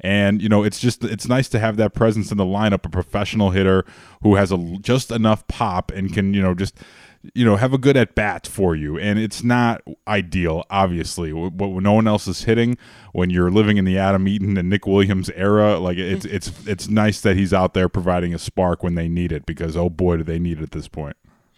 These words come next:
Speaker 2: Yeah, I mean, who would have thought that he's our, what, a home run leader right now?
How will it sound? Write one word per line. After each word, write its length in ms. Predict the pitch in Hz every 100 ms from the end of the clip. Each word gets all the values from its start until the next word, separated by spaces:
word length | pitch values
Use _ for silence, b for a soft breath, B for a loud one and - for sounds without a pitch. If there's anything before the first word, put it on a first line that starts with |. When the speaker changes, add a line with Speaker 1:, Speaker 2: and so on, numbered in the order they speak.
| _ _
Speaker 2:
Yeah, 280 | 139 170 104
I 40 |
mean, 280 | 101 104 101
who 140 | 107
would 160 | 190 185
have 100 | 101
thought 400 | - 95 107 -
that 220 | 90 87
he's 380 | 82 127 127 117
our, 340 | 98 98 95
what, 200 | 98 107
a 60 | 80
home 320 | - 110 120
run 200 | 127 139
leader 300 | 131 120 120
right 220 | 120 107
now? 400 | 107 107 107 110